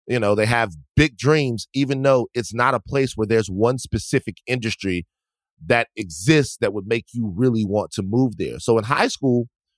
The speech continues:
when you were in Baton Rouge, and it's, there's kind of a renaissance of pe-, personalities around there now. You have guys like, you know, my-, myself, you have Boosie, you have Marcus Spears doing well,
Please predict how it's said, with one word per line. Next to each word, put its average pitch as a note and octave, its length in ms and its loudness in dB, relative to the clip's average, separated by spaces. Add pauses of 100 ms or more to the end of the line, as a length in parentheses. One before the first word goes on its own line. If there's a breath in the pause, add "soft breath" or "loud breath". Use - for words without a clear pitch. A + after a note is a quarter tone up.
(260)
when A#2+ 140 0
you D#3+ 140 4
were G#3+ 60 6
in F3 60 0
Baton C#3 240 2
Rouge, E3+ 240 2
and A#2+ 240 -4
it's, C3 220 -8
there's A#2+ 160 0
kind D3 140 0
of B2 60 0
a A2 40 0
renaissance A#2 560 0
of F#2+ 140 -12
pe-, B2 200 2
personalities G#2+ 840 -2 (460)
around A2 280 2
there G2 100 -4
now. A#2 220 2
You A2+ 100 0
have F#2+ 120 -6
guys G#2 280 -2
like, F2+ 180 -8 (320)
you G#2 100 -8
know, E2 180 -8 (220)
my-, D#2 260 -12
myself, B2+ 600 2
you F#2 100 -10
have E2+ 340 -8 (440)
Boosie, A#2+ 480 0
you G2 160 -8
have D#2+ 380 -6 (120)
Marcus E2 320 -10
Spears C3+ 420 4
doing A2 260 -2
well, F#2 480 -2